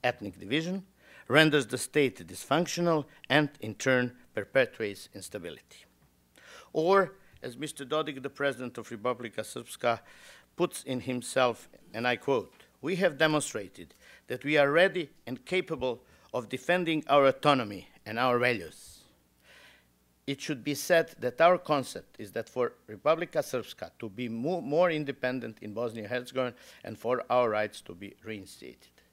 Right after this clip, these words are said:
end quote. Obviously, this view is not shared by all the political factors in Bosnia and Herzegovina.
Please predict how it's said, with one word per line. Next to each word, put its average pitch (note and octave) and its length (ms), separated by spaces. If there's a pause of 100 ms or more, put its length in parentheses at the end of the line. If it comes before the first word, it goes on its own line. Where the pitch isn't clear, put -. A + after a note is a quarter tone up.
(280)
end A2+ 160
quote. - 340 (560)
Obviously, G#3 460
this D3+ 280
view D#3+ 360
is A#2 100
not B2 200
shared B2 480
by G#2 180
all A2 300
the G2 100
political G2+ 480
factors - 540
in F#2+ 100
Bosnia F#2+ 320
and F2 80
Herzegovina. A#2+ 560